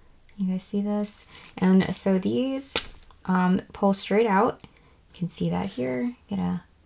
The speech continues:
nice, maybe a nice close-up. Is it gonna focus? Probably not. There you go. Of the nib here. And it is, like, a lightweight plastic material.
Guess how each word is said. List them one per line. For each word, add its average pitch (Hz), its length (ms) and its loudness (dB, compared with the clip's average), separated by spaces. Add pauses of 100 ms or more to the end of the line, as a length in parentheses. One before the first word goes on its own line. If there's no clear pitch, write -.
nice, 208 480 -6 (880)
maybe 220 440 -2
a 202 80 -4
nice 214 200 -2
close-up. 240 540 -12 (1080)
Is 190 140 -16
it 196 100 -6
gonna 180 160 -2
focus? 196 420 -8 (800)
Probably - 240 -12
not. - 180 -12
There - 140 -12
you - 120 -12
go. 196 100 -8 (680)
Of 175 100 -8
the 196 100 0
nib 165 320 -2
here. 175 340 -6 (1400)
And 180 360 2
it 202 120 4
is, 269 220 6
like, 285 160 0
a 214 80 4
lightweight 185 640 2
plastic 208 640 -2
material. 185 800 -2